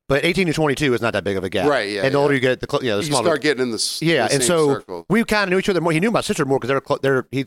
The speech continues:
Speaker 1: she's a year older than him, so they're closer in age. So they went
Speaker 2: Gotcha.
Speaker 1: to parts of school together and stuff. So, like,
Speaker 2: Yeah.
Speaker 1: I kind of technically met him through her. Um, ooh, I got a good Patreon story about that one time. Um, but, uh,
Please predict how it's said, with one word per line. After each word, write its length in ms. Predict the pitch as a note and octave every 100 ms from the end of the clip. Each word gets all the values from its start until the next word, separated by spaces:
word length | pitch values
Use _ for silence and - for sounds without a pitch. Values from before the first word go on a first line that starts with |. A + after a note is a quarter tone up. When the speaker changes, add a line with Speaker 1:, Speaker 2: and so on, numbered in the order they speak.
| -
Speaker 1:
she's 160 | E3+
a 20 | B2
year 140 | A#2+
older 220 | A#2+ G#2+
than 120 | G2
him, 220 | F#2+ G#2 F2
so 80 | A2
they're 160 | B2+
closer 320 | - C#3+ B2 A2+
in 80 |
age. 240 | G#2+ A#2+ A2
So 40 |
they 120 | A2+
went 200 | A2 A#2 - _ _ _ _ _
Speaker 2:
Gotcha. 260 | A#2 G#2 F2+
Speaker 1:
to 40 |
parts 200 | D#3+ D#3
of 60 | A#2+
school 180 | D3 C#3+
together 300 | A#2 G#2+ G#2
and 60 |
stuff. 200 | - G#2+
So, 140 | - A2+
like, 160 | G#2+
Speaker 2:
Yeah. 80 | -
Speaker 1:
I 40 |
kind 240 | C#3 D#3 D3
of 120 | G#2+ G2+ _ _ _ _ -
technically 400 | G3 F#3+ D#3 C#3+
met 260 | B2+ C#3+
him 240 | B2 C#3 C3+
through 280 | C3 B2+ A2+
her. 340 | C3 G#2 F#2+ - _ _ _
Um, 800 | C#3+ C#3 C3 B2 A#2 A2+ G#2+ G2+ G2
ooh, 120 | A#2
I 40 | A2+
got 100 | F2
a 20 |
good 160 | G2+ -
Patreon 340 | A2 - F#2
story 160 | - F#2+
about 120 | F2
that 160 | A2 G2+
one 100 | F#2
time. 220 | G2 G#2+ _ _ -
Um, 560 | D3+ D#3 D3+ C#3 B2 A2 - -
but, 300 | E3+ C#3+ - _ - _ _ _ _
uh, 80 | -